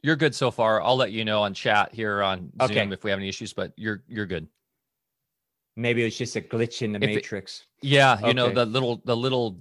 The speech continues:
Speaker 1: um, gremlins are definitely trying to mess with us all the time. So go ahead, though.
Speaker 2: Ah, little peckerheads. All right. So, um, let's take a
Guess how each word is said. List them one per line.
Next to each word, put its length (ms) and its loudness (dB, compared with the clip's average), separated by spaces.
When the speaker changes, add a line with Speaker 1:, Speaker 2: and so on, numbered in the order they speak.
Speaker 1:
um, 500 -2
gremlins 540 0
are 80 -6
definitely 720 -2
trying 180 -4
to 60 -4
mess 200 -4
with 120 -12
us 120 -10
all 100 -2
the 100 -10
time. 340 -10
So 320 -12
go 140 -4
ahead, 220 -6
though. 180 -12
Speaker 2:
Ah, 580 -10
little 360 -4
peckerheads. 720 -8
All 120 6
right. 300 4
So, 520 8
um, 260 4
let's 160 4
take 200 4
a 100 -4